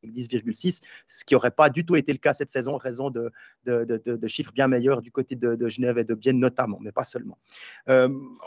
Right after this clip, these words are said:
après, évidemment, on cherche toujours, euh, à qui la faute, qu'est-ce qui a pas joué, et cetera. Ben, quand on parlait de, d'une véritable équipe, on nous dit souvent à Fribourg, c'est spécial, euh,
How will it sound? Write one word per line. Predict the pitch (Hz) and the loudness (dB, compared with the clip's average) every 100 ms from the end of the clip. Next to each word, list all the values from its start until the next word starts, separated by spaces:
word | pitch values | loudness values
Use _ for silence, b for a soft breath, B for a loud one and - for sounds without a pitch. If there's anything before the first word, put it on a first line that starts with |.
| - - _ | -16 -16 _
après, | - - - 214 175 | -4 0 4 8 8
évidemment, | 151 156 202 214 | 6 4 2 2
on | |
cherche | 165 196 - | 2 -2 -2
toujours, | 196 185 175 160 | -4 0 2 4
euh, | 156 | 2
à | 156 | 0
qui | - 190 | -2 0
la | 185 | 0
faute, | - 185 180 180 - | 0 0 0 -2 -8
qu'est-ce | 143 - | -12 -8
qui | |
a | 185 | -8
pas | - 175 | -6 -6
joué, | 160 170 175 | -4 -2 -2
et | 156 | -2
cetera. | 151 143 139 165 208 b b b - | -6 -6 -2 -2 -2 b b b -4
Ben, | 151 | -2
quand | 202 | -2
on | 180 | -4
parlait | 185 160 180 | -4 -2 0
de, | 160 156 147 123 b b - | 2 2 2 -2 b b -8
d'une | 156 | -4
véritable | 147 165 165 170 151 | 0 0 0 0 0
équipe, | 151 - - | -2 -4 -4
on | 175 | -2
nous | 170 | -2
dit | 165 285 | 2 0
souvent | 220 202 160 165 | 0 -2 -2 -2
à | |
Fribourg, | 139 - 165 180 - | -2 -4 -4 -4 -4
c'est | 170 | -8
spécial, | - 180 - 165 160 165 156 | -6 -10 -2 2 4 4 2
euh, | 139 | -2